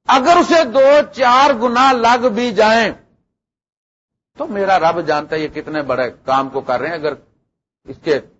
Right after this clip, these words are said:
کہیں داغ لگ گئے ہیں تو کوئی نہیں۔ اس نے کہا ہے میں معاف کر دوں۔ صاحب کی گاڑی کو دھکا لگاتے ہوئے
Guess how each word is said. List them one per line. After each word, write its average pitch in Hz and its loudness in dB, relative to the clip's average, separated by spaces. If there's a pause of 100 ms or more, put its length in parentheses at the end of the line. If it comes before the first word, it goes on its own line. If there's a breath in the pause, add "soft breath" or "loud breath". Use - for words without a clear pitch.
(100)
کہیں 147 -4
داغ 165 2
لگ 185 0
گئے 226 2
ہیں 262 0 (840)
تو - -10
کوئی 120 -4
نہیں۔ - -20 (400)
اس - -20
نے 151 -6
کہا 170 2
ہے 151 0 (680)
میں 180 -2
معاف 127 0
کر 110 -8
دوں۔ - -20 (2500)
صاحب 196 4
کی 214 -6
گاڑی 220 2
کو 240 0
دھکا 208 0
لگاتے 233 0
ہوئے 254 2